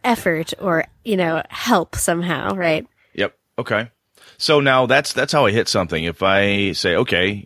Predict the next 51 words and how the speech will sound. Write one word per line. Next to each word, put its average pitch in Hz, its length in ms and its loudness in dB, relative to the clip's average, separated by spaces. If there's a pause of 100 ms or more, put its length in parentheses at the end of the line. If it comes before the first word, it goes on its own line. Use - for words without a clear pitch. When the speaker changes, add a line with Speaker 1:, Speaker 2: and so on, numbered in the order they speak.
(120)
Speaker 2:
um, 78 580 -6 (140)
Troy, 101 180 -2
you're 90 200 0
game 90 240 -2
mastering, 87 560 -2 (360)
we're 90 140 -4
playing, 90 600 -2 (300)
I've 90 220 -2
rolled 95 220 2
to - 60 -2
hit 107 180 -2
the 92 60 -8
kobold, 87 480 -2
I 73 100 -2
hit 110 220 0
it, 101 280 -2 (340)
the 98 60 -4
next 107 180 0
kobold 95 540 0
comes 90 200 -4
up 92 120 -4
to 82 100 -10
hit 92 180 -6
me." 92 400 -2
Are 80 120 -8
you 107 140 -2
rolling 151 260 2
to 143 80 2
hit 151 120 0
me, 196 300 -2
or 107 100 -2
am 98 120 -2
I 104 80 2
rolling? 101 520 -2
What, 87 300 -8
what 92 140 -2
happens 90 320 -4
there? 78 160 -2
When 71 100 -8
you, 110 180 0
when 98 200 -2
you 131 100 0
come 127 240 0
at 104 140 0
me 110 180 0
as 85 100 -4
the 82 60 -10
game 87 220 -4
master, 98 340 -2
what 80 200 -4
happens? 65 480 -8